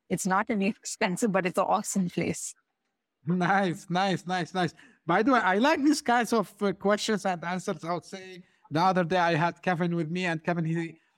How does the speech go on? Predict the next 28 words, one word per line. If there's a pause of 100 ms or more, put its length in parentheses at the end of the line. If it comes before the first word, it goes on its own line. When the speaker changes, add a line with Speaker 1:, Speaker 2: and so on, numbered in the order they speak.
Speaker 2:
you
know,
because
usually
the,
the
guests,
you
know,
I, (140)
I
love
to (560)
do
this (100)
kind
of
funny
question
at
the
end.
So
it
will
be
more
like,